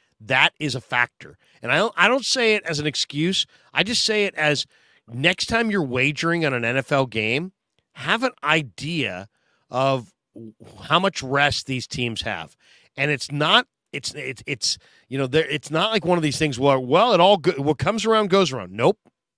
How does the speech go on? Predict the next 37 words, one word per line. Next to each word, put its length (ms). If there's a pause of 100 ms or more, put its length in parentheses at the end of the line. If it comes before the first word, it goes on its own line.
(140)
Nope. 260 (280)
Not 180
the 80
way 100
it 100
works. 500 (540)
Um, 520
some 260
teams 380
are 40
gonna 240
have 300
huge 400
rest 320
advantages 680 (320)
all 240
year, 440 (400)
and 140
there's 160
other 140
teams 340
that 100
have 300
rest 300
advantages 600
not 200
once 400
all 260
year. 320 (540)
I 60
mean, 120
think 160
about 200
that 180
for 100
a 40
second. 340